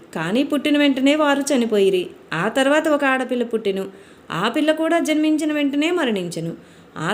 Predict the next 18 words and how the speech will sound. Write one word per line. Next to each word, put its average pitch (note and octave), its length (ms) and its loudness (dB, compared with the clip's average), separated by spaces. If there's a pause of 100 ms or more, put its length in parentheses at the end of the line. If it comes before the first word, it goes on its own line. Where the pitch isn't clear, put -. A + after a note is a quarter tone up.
సమయంలో D4+ 380 4
ఒక D#4 200 2
జటాధారి A3 800 -2
అకస్మాత్తుగా D#4+ 760 -2
అక్కడికి B3 340 -2
వచ్చి G3 500 0
ఆ G#3 120 -2
పిల్ల B3 260 -2
శవమును A3 520 0
భుజంపై C4+ 480 -2
వేసుకొని G#3+ 420 0
పోయిను. E3+ 380 -4 (580)
అతడు C#4 220 0
ఎచ్చటకు C#4+ 360 0
పోయినో D4 400 4
ఎవ్వరికినీ G#3+ 720 0
తె-, D4 200 -4
కనిపించలేదు. A3+ 760 2